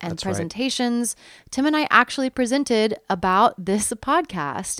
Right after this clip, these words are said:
Speaker 1: and the advocacy that we are trying to encourage others to do in the classroom, in the rehearsal room, and just everybody involved in this industry.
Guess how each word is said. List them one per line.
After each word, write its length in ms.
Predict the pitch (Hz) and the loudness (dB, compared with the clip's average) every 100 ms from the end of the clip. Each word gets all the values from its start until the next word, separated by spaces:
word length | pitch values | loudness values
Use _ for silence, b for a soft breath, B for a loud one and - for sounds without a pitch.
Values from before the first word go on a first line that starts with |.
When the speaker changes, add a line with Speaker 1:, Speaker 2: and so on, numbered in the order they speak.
| - | -4
Speaker 1:
and 360 | 196 196 196 - | -2 -2 -4 -6
the 220 | 180 214 - | -6 -4 0
advocacy 640 | 190 208 240 214 220 202 | 2 0 -4 -4 -2 -2
that 160 | 190 | -2
we 100 | 196 | -4
are 100 | 185 180 | -4 -6
trying 480 | - 180 180 180 | -6 -6 -4 -4
to 440 | 185 - 180 175 170 B B B B B | -6 -2 0 0 -2 B B B B B
encourage 440 | 240 - 311 320 - | -4 2 2 2 2
others 320 | 220 220 214 | 2 2 0
to 120 | - 190 | -2 -4
do 260 | 196 196 - | 0 0 0
in 140 | 262 | 0
the 80 | 277 | 0
classroom, 680 | - 175 165 - 190 180 190 - | -2 -4 -4 -6 -4 -2 -2 0
in 140 | 269 | 0
the 80 | 262 | 0
rehearsal 420 | 208 190 180 190 | -2 -4 -6 -6
room, 260 | 175 175 175 | -4 -6 -6
and 180 | 196 196 | -8 -6
just 320 | 220 214 - _ - | -4 -4 -8 _ -6
everybody 400 | 220 226 226 226 | -2 0 -2 -2
involved 360 | 214 190 196 | -2 -2 -2
in 60 | 202 | -2
this 120 | 202 | -4
industry. 600 | - 233 - 165 156 156 | -4 -6 -6 -8 -10 -14